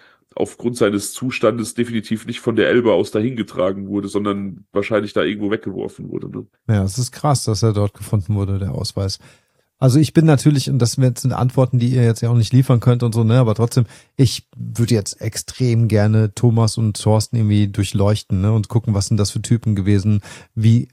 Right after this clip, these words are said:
Speaker 2: viel Kohle hatten die, was haben die beruflich gemacht, was waren deren Freizeitbeschäftigungen, wie gut kannten die jetzt Andreas wirklich und, und, und was hatten sie mit dem Nachtleben vielleicht, äh, auf Sankt Pauli zu tun und so.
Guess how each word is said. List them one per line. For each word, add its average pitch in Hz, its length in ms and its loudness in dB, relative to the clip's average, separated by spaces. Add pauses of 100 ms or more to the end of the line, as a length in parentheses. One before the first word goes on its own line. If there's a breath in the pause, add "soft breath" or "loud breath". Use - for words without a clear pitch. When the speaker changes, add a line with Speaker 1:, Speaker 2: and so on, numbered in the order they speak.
Speaker 2:
viel 117 200 2
Kohle 120 360 2
hatten 107 300 0
die, 110 260 0
was 98 320 -2
haben 113 180 2
die 113 120 4
beruflich 104 540 -2
gemacht, 101 400 0
was 107 220 0
waren 113 180 2
deren 110 200 4
Freizeitbeschäftigungen, 104 1400 0
wie 113 80 2
gut 127 240 0
kannten 110 400 -2
die 104 120 -2
jetzt 101 240 -2
Andreas 101 560 -2
wirklich 104 380 0 (380 soft breath)
und, 131 220 4
und, 123 180 2
und 113 160 0
was 117 200 0
hatten - 200 0
sie 120 100 4
mit 117 140 2
dem 113 160 4
Nachtleben 113 460 2
vielleicht, 104 260 0
äh, 107 60 -4
auf 101 280 2
Sankt 104 220 -2
Pauli 101 300 4
zu - 120 -8
tun 101 240 0
und 98 120 0
so. 98 100 0